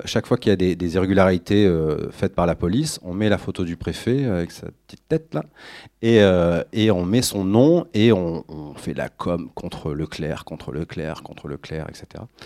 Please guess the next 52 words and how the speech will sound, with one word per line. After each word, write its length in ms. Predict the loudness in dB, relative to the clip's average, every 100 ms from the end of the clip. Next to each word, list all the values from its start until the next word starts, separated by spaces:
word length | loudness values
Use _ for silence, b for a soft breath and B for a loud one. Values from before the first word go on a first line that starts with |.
| B B
Et 40 | -6
on, 200 | -4 -2
on 60 |
le 100 | 0
rend 160 | 2 2
visible 460 | 0 -2 -4 -4 -4
en 40 |
fait, 300 | -6 -8 -8
et 80 | -8
on 120 | -4
n'a 100 | -2
jamais 380 | 0 2 2 2
fait 200 | -2 -4
de 60 | -2
la 80 |
com 200 | -4 -6
anti-flic, 460 | -8 -12 -14 -16 -12
jamais 280 | -8 -8 -8
quoi. 180 | -12 -16
Et 80 | -12
ça 100 | -8
a 20 |
été 140 | -6 -8
toujours 480 | -4 -2 0 -2 -4 B B B
contre, 580 | -6 -6 -4 -4 -2 -4 -8
contre, 760 | -10 -10 -6 -6 -4 -6 -8 -14 -18
contre 300 | -14 -12 -6
leur 160 | -6 -4
boss 240 | -4 -6
quoi, 160 | -6 -14 -14 -16
donc 140 | -12
contre 260 | -12 -10 -8
le, 100 | -8
contre 300 | -10 -6 -6
le 80 |
préfet. 340 | -4 -8 -8 -12 B B B -8
Mais 100 | -4
du 120 | -2
coup, 160 | 0 6
même 220 | 6 8
les 100 | 4
flics 400 | 0 -4 -6 -6 -12 _ _ _ _ -10
voient 280 | 2 4
ça 180 | 4 2
qu'on 120 | 0
fait 120 | -2 2
pas 160 | 2
de, 200 | 2 0
de 80 | -4
com 280 | -2 0 0
contre 340 | -2 -6 0 0
eux, 120 | 0